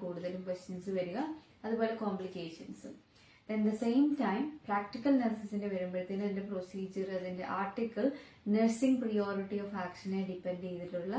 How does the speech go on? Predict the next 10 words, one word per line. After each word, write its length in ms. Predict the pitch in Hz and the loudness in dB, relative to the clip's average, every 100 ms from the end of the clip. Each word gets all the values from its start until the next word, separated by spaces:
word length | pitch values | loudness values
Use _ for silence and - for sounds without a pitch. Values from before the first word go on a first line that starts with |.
| 311 - - - | -4 -8 -18 -6
ക്വസ്റ്റ്യൻസ് 400 | 190 - 185 170 - | -6 -4 -6 -6 -8
ആണ്. 120 | - - 208 | -8 -4 2
Anyway, 340 | 214 254 247 285 - 214 | 6 6 6 4 2 -2
ഈ 40 | 214 | 0
രണ്ട് 200 | 208 214 254 | 2 2 2
ടോപ്പിക് 320 | 226 214 214 202 | 2 2 0 0
വന്നാലും 460 | 190 180 180 185 285 - - - - 185 | -2 -4 -6 0 -2 -2 -14 -20 -8 -4
അതിൽ 180 | 185 240 - 208 | 0 0 2 4
nursing 380 | 208 208 247 240 226 | 4 4 0 0 2
priorities-ും 840 | 214 202 190 190 196 190 190 247 | 2 2 0 0 -2 -2 -2 -2